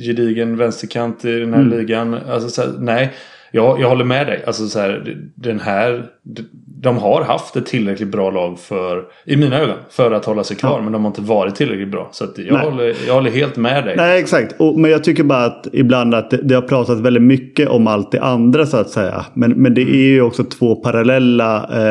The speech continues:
Speaker 2: eh, spår, det här
Speaker 1: Spår,
Speaker 2: med hur,
Speaker 1: ja.
Speaker 2: hur, hur, hur mår föreningen och vad gör föreningen? Och,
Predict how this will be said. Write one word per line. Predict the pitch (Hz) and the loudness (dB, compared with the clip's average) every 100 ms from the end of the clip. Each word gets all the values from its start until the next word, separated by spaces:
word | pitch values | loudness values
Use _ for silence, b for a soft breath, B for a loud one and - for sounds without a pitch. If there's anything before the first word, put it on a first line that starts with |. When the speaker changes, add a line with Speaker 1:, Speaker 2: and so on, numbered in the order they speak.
| 107 | 0
Speaker 2:
eh, | 104 | -2
spår, | - - 160 147 120 | -4 0 2 4 2
det | 107 101 | 2 0
här | 101 | 0
Speaker 1:
Spår, | 113 101 | 2 2
Speaker 2:
med | 101 | 2
hur, | 127 | 2
Speaker 1:
ja. | 127 - | 0 -2
Speaker 2:
hur, | - 151 | -2 0
hur, | 123 156 143 139 135 | 4 4 6 4 4
hur | 147 135 | 4 6
mår | 127 127 120 | 6 6 4
föreningen | 113 127 151 175 175 160 | 2 2 2 2 2 2
och | 120 | 2
vad | 120 | 4
gör | 110 | 2
föreningen? | - 120 147 165 170 165 156 139 B B B - | 2 2 4 2 0 0 -2 -6 B B B -2
Och, | 120 | 0